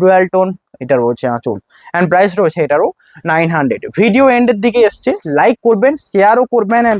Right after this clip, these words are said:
বেশি বেশি করে সাপোর্ট করবেন। নেক্সট এটা রয়েছে এটা, এটা রয়েছে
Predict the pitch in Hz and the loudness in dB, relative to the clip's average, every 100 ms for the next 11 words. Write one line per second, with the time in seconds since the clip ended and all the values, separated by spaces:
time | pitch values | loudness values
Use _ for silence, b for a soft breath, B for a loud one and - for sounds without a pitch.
0 | 160 - 220 185 170 180 202 269 B - | -4 -4 -4 -2 -2 0 0 -2 B -12
1 | - 175 170 - 135 107 110 B B - | -4 -2 -2 -4 -4 -4 -10 B B -2
2 | 220 - 247 254 233 214 262 277 - _ | 0 0 2 2 2 2 2 0 -4 _
3 | _ _ 190 151 110 _ - - _ _ | _ _ -4 -4 -6 _ -20 -20 _ _
4 | - 143 131 131 | -4 0 2 2